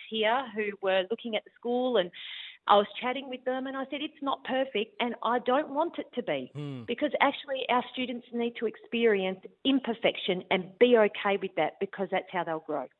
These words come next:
Speaker 2: What's a positive quality that this generation holds?
Speaker 1: I think it's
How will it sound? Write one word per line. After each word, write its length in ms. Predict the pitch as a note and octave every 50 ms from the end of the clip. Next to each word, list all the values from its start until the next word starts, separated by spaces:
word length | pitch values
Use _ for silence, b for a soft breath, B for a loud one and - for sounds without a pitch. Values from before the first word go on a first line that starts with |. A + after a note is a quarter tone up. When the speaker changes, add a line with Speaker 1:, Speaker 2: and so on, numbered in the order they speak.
| _ _ _ _ _ _ _ _
Speaker 2:
What's 340 | F#3+ G3+ A#3+ C4+ C#4 - -
a 60 | D4
positive 640 | - - - - F#3+ F#3 F3 F#3+ F3 F3+ D#3+ D3+
quality 500 | - - D3+ D3 D3 D3 C#3+ C#3+ C3 B2+
that 200 | A#2 B2+ B2 A#2+ - _ _
this 240 | C#3 C#3 C#3 -
generation 640 | - - C#3+ C3 B2+ B2+ B2 B2 A#2+ A#2 - C3 A#2+
holds? 640 | A2 A2+ G#2 F#2+ F#2 - _ - - - - - _ _ _ _ _ _ _ _ _ _ _ _ _ B B B B B B B B B B _ _ _ _ _ _
Speaker 1:
I 220 | - G3 G#3 B3 B3+ B3 -
think 260 | G#3 D3+ D3 G#3+ A#3+ - - - _ _ -
it's 240 | G3 - - -